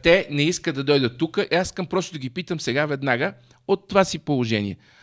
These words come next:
Абе, какво мислите за войната? Бихте ли пращали доброволци, батальони, боеприпаси? Това, това трябва да го изясните, ако не в това студио, някъде трябва да го кажете. П П Кирил, Христо трябва да го каже някъде. И между другото гербаджиите.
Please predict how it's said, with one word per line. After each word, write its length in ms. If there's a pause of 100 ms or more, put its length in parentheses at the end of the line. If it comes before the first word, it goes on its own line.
(180)
Абе, 280
какво 180
мислите 360
за 160
войната? 440
Бихте 340
ли 60
пращали 400
доброволци, 480
батальони, 540
боеприпаси? 640
Това, 220 (120)
това 140
трябва 200
да 60
го 100
изясните, 320
ако 180
не 80
в 60
това 140
студио, 320 (240)
някъде 380
трябва 180
да 100
го 120
кажете. 460 (360)
П 120 (100)
П 100
Кирил, 440 (220)
Христо 360
трябва 240
да 80
го 80
каже 300
някъде. 440 (1300)
И 100
между 220
другото 200
гербаджиите. 720